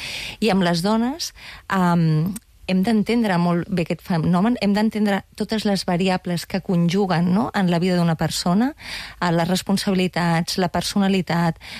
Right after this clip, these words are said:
factors de risc, no?, que puguin estar influint, històries de violència personal, històries de vida, no?, que no coneixem de l'altra persona, i no oblidem que un gran element que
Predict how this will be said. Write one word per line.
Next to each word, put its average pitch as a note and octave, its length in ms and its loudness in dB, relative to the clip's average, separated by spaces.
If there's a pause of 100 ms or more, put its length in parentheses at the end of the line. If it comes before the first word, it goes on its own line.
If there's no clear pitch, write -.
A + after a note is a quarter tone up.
factors F#3 440 -2
de F#3 120 0
risc, F#3+ 360 -2
no?, G3+ 140 0
que G#3+ 100 -4
puguin F#3 280 0
estar F3 240 -2
influint, F#3+ 580 2 (320)
històries G3 420 0
de F#3 100 0
violència E3+ 420 -2
personal, G3 640 -2 (200)
històries F3+ 520 0
de E3 80 2
vida, F3+ 300 0
no?, A3+ 160 0
que F#3 100 -4
no F#3 140 -2
coneixem F3 520 -2
de F3+ 80 2
l'altra E3+ 300 0
persona, G#3 560 0 (640)
i G3 320 2
no G#3 180 2
oblidem G#3+ 640 0 (360)
que G#3 140 -2
un A3 160 4
gran A#3 240 2
element F3+ 640 2 (320)
que E3+ 320 0